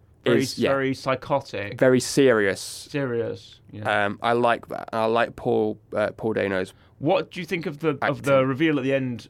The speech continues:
Speaker 1: of which there is not one but multiple Riddlers?
Speaker 2: I like that. Is it,
Speaker 1: That's
Speaker 2: like
Speaker 1: a big plot point.
Speaker 2: Yeah.
Speaker 1: Plot point that the Riddler streams all of his, all of his machinations and all of his evil plans on this
Speaker 2: He streams
Speaker 1: live
Speaker 2: it on
Speaker 1: streaming,
Speaker 2: social media
Speaker 1: you
Speaker 2: or
Speaker 1: know,
Speaker 2: whatever it
Speaker 1: Reddit
Speaker 2: is.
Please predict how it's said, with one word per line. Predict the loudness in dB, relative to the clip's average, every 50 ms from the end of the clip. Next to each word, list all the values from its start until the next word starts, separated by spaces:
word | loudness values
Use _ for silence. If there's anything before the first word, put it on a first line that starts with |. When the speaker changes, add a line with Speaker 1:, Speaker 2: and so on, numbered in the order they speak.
| _ _ -6
Speaker 1:
of | -6 -6 -6
which | -6 -8 -8 -10 -10 -8
there | -6 -4 -4
is | -4 -6 -6 -10 -16 -18 -16 _ -6
not | -4 -4 -2 -2 -2
one | -2 0 0 0 0
but | -2 -2 -2
multiple | -2 -2 -2 -4 -4 -6 -10 -14 -10 -8 -8 -6 -8 -8 -12 -14 _ -10
Riddlers? | -8 -8 -8 -8 -8 -10 -10 -10 -10 -12 -16 -20 -20 -20 _ _ _ _ _ _ _ _ _ _ _ _ _ _ -20 -20 -20 _ _ _ 0
Speaker 2:
I | 2 4
like | 6 6 6 4 2 0
that. | 0 0 2 0 0 -2 _ _ _ _ -20 _ _ _ _ 0
Is | 0 2
it, | 2 2 2 2
Speaker 1:
That's | 4
Speaker 2:
like | 4 4 4 2
Speaker 1:
a | 0
big | 0 -2 -2 -2
plot | -2 -4 -4 -4
point. | -4 -8 -8 -8 -8 -8 -2 2
Speaker 2:
Yeah. | 2 2 2 2 -2 -6 _ _
Speaker 1:
Plot | -8 -6 -4
point | -4 -2 -2
that | 0
the | 0
Riddler | 0 0 -2 -2
streams | -4 -4 -8 -10 -8 -8 -6 -6 -6 -4 -4
all | -2 -2 -2
of | -2
his, | -2 -4 -6 -8 -12 -12 _
all | -6 -4
of | -2 -2
his | -4 -4 -6 -10 -16 -20 _ _ _ _ _ _ _ _ _ -8
machinations | -6 -6 -6 -6 -6 -4 -2 -2 -2 -4 -4 -6 -6 -6 -4 -4
and | -4 -4
all | -2
of | -2
his | -2 -2 -2
evil | -2 -2 -2 -4
plans | -6 -8 -8 -6 -4 -4 -4 -4 -4 -6 -6
on | -4 -4 -4 -4 -4 -4 -6 -6 -6
this | -8 -8 -10 -12 -18 -18 -12
Speaker 2:
He | -10 -8
streams | -8 -4 0 2 2 4 4 4
Speaker 1:
live | 2 2 2
Speaker 2:
it |
on | 2 0 2
Speaker 1:
streaming, |
Speaker 2:
social | 2 2 2 2 0 -2
media | -4 -2 -2 -2 -2 -2 -4 -4 -2
Speaker 1:
you | -2
Speaker 2:
or | 0
Speaker 1:
know, | 2
Speaker 2:
whatever | 2 0 0 2 2 4
it | 4 4
Speaker 1:
Reddit | 4 2
Speaker 2:
is. | 0 -2 -10